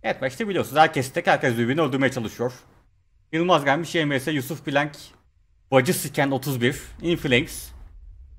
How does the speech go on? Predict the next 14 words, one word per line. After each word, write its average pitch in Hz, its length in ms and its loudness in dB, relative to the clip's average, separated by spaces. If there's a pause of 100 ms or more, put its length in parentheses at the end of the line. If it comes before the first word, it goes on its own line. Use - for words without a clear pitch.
(580)
Nehir, 160 320 -2 (800)
Palet, 156 320 4
Emristad. 151 440 0
O 185 140 0
bayağı 202 220 10
kişi 196 160 -8
gelmiş 156 320 0
lan, 208 100 -4
ne 185 60 -2
oluyor 220 180 -2
lan? 247 220 -4 (1600)
Karakter 151 320 6
mi 202 80 2
seçiyoruz? 120 500 -2